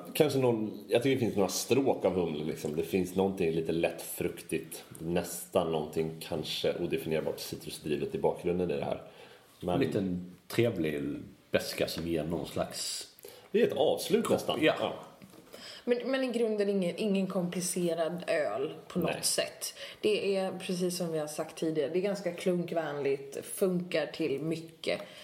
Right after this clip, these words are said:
Speaker 3: Eh, definitivt rimligt att köra till diverse husmanskost som man har hemma.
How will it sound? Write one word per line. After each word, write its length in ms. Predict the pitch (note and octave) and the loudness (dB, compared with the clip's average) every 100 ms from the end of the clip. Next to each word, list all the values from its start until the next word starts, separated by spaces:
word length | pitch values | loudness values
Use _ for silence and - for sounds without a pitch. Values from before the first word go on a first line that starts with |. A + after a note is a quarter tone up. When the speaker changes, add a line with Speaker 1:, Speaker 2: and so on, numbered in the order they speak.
| - - | -18 -6
Speaker 3:
Eh, 260 | F#3 E3+ D#3+ - | -2 0 0 -4
definitivt 1000 | F3 E3+ F#3 F#3 F3+ F3+ F3+ D#3+ D#3+ E3+ | -8 0 0 2 0 0 0 -2 -2 -2
rimligt 380 | E3+ D3+ C#3+ D3 | -2 -2 -2 -4
att 100 | - | -4
köra 320 | D3+ C#3 C3+ | -2 -2 -2
till 440 | - C#3 C#3 F3 | -4 -4 -2 -2
diverse 400 | E3 D#3 - D#3+ | -2 -2 -2 -4
husmanskost 1000 | D3+ D#3 D#3 D3 D3+ - - D3+ - - | -2 -2 -4 -6 -6 -6 -4 -4 -4 -8
som 140 | E3 D3 | -6 -4
man 120 | D3 | 0
har 160 | D3 | 0
hemma. 460 | D3 D3+ D3 D3 | 0 -4 -2 -2